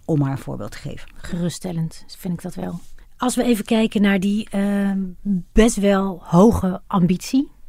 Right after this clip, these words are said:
Speaker 2: die je hebt, hè, om, eh, in tweeduizend dertig die honderdduizend ton C O twee uitstoot gehalveerd te hebben. Wat als dat niet lukt?
Speaker 1: Ja, mislukken is geen optie, hoor je dan, eh, te zeggen. En dat is in dit geval trouwens ook echt zo.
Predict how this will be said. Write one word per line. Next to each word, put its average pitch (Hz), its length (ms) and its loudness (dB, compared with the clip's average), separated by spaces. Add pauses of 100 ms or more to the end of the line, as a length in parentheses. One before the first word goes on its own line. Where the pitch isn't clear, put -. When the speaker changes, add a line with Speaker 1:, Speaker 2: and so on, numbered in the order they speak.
(160)
Speaker 2:
die 196 140 -2
je 202 60 0
hebt, 208 360 -2
hè, 311 240 0
om, 190 220 0
eh, 185 360 0 (380)
in 180 120 -2
tweeduizend 170 560 2
dertig 202 480 -2
die 185 180 -2
honderdduizend 180 800 4
ton 185 360 0 (720)
C - 40 -4
O 196 180 2
twee 190 300 0
uitstoot 185 540 -4 (100)
gehalveerd 185 840 0
te 247 80 -4
hebben. 247 320 0 (680)
Wat 240 200 -2
als 254 100 -4
dat 262 140 0
niet 247 160 4
lukt? - 420 -2
Speaker 1:
Ja, 170 120 2
mislukken 180 480 2
is - 120 -2
geen 165 180 0
optie, 233 360 0
hoor 214 140 4
je 226 60 4
dan, 208 280 2
eh, 190 160 -2
te 185 180 -2
zeggen. 202 320 0 (120)
En - 120 2
dat 202 160 6
is 196 160 6
in 165 60 6
dit 151 180 4
geval 135 220 0
trouwens 147 300 -4
ook 139 140 -8
echt - 220 -8
zo. - 180 -10